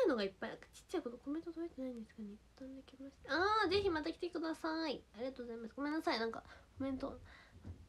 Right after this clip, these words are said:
でも本当に、でも私グランマとは仲いいので。そう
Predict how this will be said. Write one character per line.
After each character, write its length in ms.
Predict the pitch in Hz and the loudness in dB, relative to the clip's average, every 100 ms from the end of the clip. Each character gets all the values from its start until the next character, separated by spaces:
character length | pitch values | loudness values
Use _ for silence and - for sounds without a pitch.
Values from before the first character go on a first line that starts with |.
| - - - - - - - - - - - - | -20 -20 -20 -20 -20 -20 -20 -20 -20 -20 -16 -4
で 80 | 233 | 0
も 80 | |
本 120 | 254 262 | 2 2
当 120 | 285 | 2
に、 140 | 277 | 4
で 60 | 269 | 4
も 60 | 254 | 4
私 200 | 254 247 | 4 4
グ 80 | 247 | 4
ラ 100 | 330 | 6
ン 40 | |
マ 80 | 302 | 6
と 80 | 208 | 4
は 60 | |
仲 240 | 202 226 208 | 0 0 0
い 60 | |
い 20 | 196 | 0
の 120 | 180 | -2
で。 180 | 175 - - - - | -4 -8 -12 -14 -8
そ 60 | |
う 40 | 240 | -8